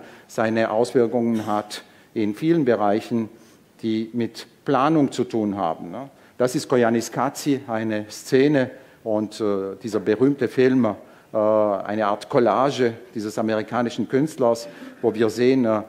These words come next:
wie unsere Städte funktionieren, was in ihnen geschieht. Und dem könnten wir einen Film von Béla Tarr, T A R R, entgegensetzen, wo sofort es nur um Atmosphärisches geht. Das heißt, wo wir sehen, dass der Leib, der Mensch als Leib, als empfindse-,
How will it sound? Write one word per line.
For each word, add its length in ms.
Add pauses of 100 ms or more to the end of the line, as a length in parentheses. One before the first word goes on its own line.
(140)
wie 140
unsere 440 (120)
Städte 640
funktionieren, 800 (100)
was 220
in 80
ihnen 200
geschieht. 560 (360)
Und 400 (260)
dem 220
könnten 320
wir 160
einen 160
Film 200
von 160
Béla 280
Tarr, 520
T 180
A 200
R 240
R, 380 (180)
entgegensetzen, 1040 (280)
wo 420 (100)
sofort 540
es 160
nur 320
um 100
Atmosphärisches 960 (120)
geht. 440 (260)
Das 140
heißt, 280
wo 160
wir 300
sehen, 480
dass 320
der 280
Leib, 560
der 140
Mensch 380
als 300
Leib, 420
als 240
empfindse-, 800